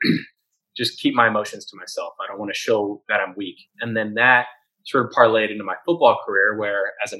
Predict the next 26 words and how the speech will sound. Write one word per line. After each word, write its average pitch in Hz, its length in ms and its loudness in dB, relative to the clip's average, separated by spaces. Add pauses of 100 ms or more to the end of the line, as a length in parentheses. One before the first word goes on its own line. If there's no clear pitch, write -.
athlete, 117 420 0 (140)
you 110 180 -6
don't 113 220 0
let 110 180 0
your 104 120 2
opponents 107 400 -6
see 113 180 -4
when 104 100 -10
they're 98 160 -10
getting 117 220 -2
you. - 160 -20 (300)
So 113 180 4
I 107 60 8
was 110 140 0
always 143 460 4 (180)
taught 123 260 4
to 117 60 -6
internalize 104 540 0
all 104 160 -4
of 104 60 -8
my 107 80 -2
struggles 101 420 -4
and 104 80 -8
all 95 160 -4
of 95 80 -12
my 95 60 -14